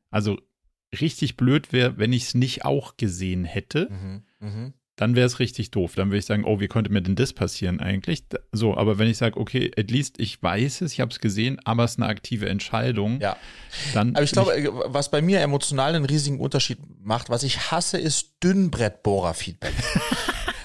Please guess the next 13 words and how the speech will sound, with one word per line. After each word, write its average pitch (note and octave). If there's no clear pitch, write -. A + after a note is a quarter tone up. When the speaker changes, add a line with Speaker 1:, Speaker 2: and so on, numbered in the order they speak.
Speaker 2:
Dünnbrettbohrer-Feedback. A#2+
Also A#2
wenn C#3+
jemand F#3
mir D3
sagt, C#3+
„Ja, F3+
ja, G3+
äh, E3
also D3
mein D#3+
Tipp, A#3
äh, E3